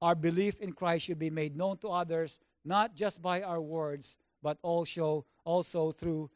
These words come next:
our actions. Remember, produce fruit in keeping with repentance. So our actions should produce fruit in our lives. And, you know, you need to, uh, always ask the Holy Spirit to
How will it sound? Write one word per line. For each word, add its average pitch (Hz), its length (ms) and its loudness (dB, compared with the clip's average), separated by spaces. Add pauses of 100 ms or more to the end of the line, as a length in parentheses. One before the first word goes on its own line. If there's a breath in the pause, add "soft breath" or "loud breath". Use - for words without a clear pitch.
(140)
our 151 200 4
actions. 135 680 -6 (280)
Remember, 165 280 0
produce 165 420 0
fruit 220 340 2 (160)
in 170 160 -6
keeping 180 520 -4 (180)
with 165 260 0
repentance. 143 720 0 (220)
So 185 140 0
our 190 160 4
actions 202 680 4 (140)
should 220 360 6
produce 190 560 8 (180)
fruit 185 320 6
in 170 120 -2
our 160 120 6
lives. 196 580 6 (460)
And, 170 400 2 (760)
you 160 140 -2
know, 185 140 2
you 175 120 0
need 175 220 0
to, 170 280 4
uh, 156 240 4 (100)
always 170 360 0
ask 180 180 -4
the 175 100 -4
Holy 175 260 -4
Spirit 202 540 -2
to 151 320 -4